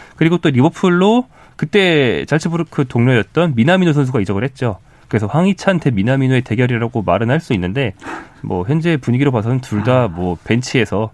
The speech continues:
Speaker 2: 네.
Speaker 1: 먼발치에서 서로를 바라보면서 손인사 정도 할 수 있지 않을까
Speaker 2: 그렇죠.
Speaker 1: 싶습니다.
Speaker 2: 네, 거리두기도 잘 해야 되니까.
Speaker 1: <laughs> 네.
Speaker 2: 네. 아마 출전을 할 수 있다면 참 좋은 기회가 될 것 같습니다.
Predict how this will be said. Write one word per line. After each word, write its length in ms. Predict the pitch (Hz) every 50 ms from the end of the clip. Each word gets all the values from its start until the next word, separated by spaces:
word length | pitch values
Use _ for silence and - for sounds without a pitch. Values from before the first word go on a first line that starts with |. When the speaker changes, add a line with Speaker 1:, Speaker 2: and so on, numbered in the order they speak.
| -
Speaker 2:
네. 320 | 92 87 85 82 82 80 78
Speaker 1:
먼발치에서 540 | 95 101 123 139 165 175 165 - - 156 147
서로를 300 | 131 170 170 170 165 151
바라보면서 720 | 120 - 101 113 113 120 117 117 113 104 - 117 107 98 95
손인사 400 | - 160 170 180 185 170 160 147
정도 240 | 139 131 117 101 107
할 100 | 104 139
수 160 | 127 - -
있지 220 | 87 - - -
않을까 380 | 92 82 98 101 - - - -
Speaker 2:
그렇죠. 340 | - - 101 92 - - -
Speaker 1:
싶습니다. 460 | - - - - - 165 131 113 98 90
Speaker 2:
네, 200 | - - 82 80 - -
거리두기도 500 | 107 104 117 120 120 120 110 117 113 110
잘 220 | - - 98 98
해야 120 | 104 104
되니까. 480 | 101 - 95 85 80 78 - - 110 104 - -
Speaker 1:
<laughs> 40 | -
네. 200 | - 85 80 78
Speaker 2:
네. 40 | 76 73 - - - - - -
아마 160 | - 98 98
출전을 1120 | 98 - - 180 165 202 202 196 190 185 185 180 175 175 170 165 160 156 151 147 139 127 127 - - -
할 120 | - 226
수 120 | 233 - 226
있다면 320 | 185 160 160 156 151 143
참 260 | - - 143 135 131
좋은 400 | 123 - 120 117 120 123 120 117
기회가 300 | 107 - 110 104 107 104
될 160 | 98 - 92 85
것 120 | - 87
같습니다. 420 | 80 78 - - 73 73 73 76